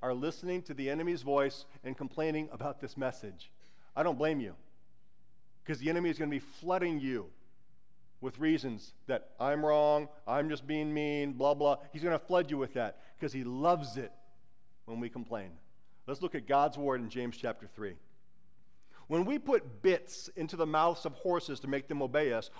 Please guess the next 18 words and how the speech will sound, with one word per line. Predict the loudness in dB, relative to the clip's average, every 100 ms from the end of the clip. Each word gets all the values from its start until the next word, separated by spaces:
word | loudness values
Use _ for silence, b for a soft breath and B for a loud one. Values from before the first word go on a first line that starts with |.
| -6
we | -4
can | -2
turn | 2 2
the | 6
whole | 8
animal. | 8 6 4 -2 -8 -16 -14 -14 -4
I | 0
don't |
know | 4
how | 6
often | 6 4
you've | 0
been | 2
around | 4 4
a | 4
horse. | 6 6 4
They're | 2 4
huge. | 4 4 2 -4